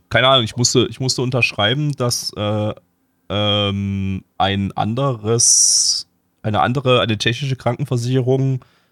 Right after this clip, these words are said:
im Auftrag meiner Krankenversicherung arbeiten, äh, handeln darf hier und die Rechnung dann meiner Krankenversicherung ausstellen darf.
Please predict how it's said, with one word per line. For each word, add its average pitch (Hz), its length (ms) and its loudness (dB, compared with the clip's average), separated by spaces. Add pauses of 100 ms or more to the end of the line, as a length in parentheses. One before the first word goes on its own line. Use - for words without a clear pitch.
(280)
im 117 140 -2
Auftrag - 640 2
meiner 113 320 4
Krankenversicherung 131 840 0
arbeiten, 147 640 2
äh, 110 140 2
handeln 151 360 4
darf 147 280 2
hier 175 340 2
und 120 140 2
die 110 80 6
Rechnung 117 340 4
dann 117 160 4
meiner 113 260 6
Krankenversicherung 113 1040 0
ausstellen 92 480 2
darf. - 260 -4